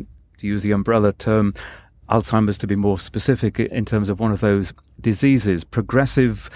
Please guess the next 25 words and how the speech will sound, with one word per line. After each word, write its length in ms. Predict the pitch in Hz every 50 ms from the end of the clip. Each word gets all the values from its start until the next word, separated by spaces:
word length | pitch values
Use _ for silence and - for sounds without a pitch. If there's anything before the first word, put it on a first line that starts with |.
| - - - _
memory 360 | - 104 117 131 131 127 131 127
loss, 560 | 113 120 117 117 113 104 - - - - -
and 180 | 120 117 113 101
that 520 | 113 110 107 104 - - - - - - - _ -
really 300 | - 110 117 120 104 107
losing 480 | 101 104 110 123 123 113 101 107 101 98
yourself, 680 | 92 101 95 - - - 117 104 101 98 90 - - -
losing 280 | 107 107 107 92 104 98
your 160 | 95 92 101
own 140 | 101 98 95
identity 560 | 95 90 - 107 101 95 - - - 98 92
and 160 | 92 87 - -
ability 420 | 113 95 110 101 98 95 - 104 92
to 140 | - 104
recognize 580 | 90 98 95 - 113 98 - 98 95 92 92 - - - - - - - - _
those 420 | - 107 104 104 98 95 - - - -
around 380 | 127 104 104 107 110 110 104 98
you, 200 | 104 101 101 - - _
those 440 | - 107 101 101 98 92 - - -
loved 220 | 110 110 101 -
ones 260 | 117 101 101 98 95
in 120 | 107 98 95
your 120 | 95 101
lives, 380 | 101 107 107 107 104 98 - - - - - - - - - - - - _ _ _ -
and 360 | 131 139 143 139 123 - -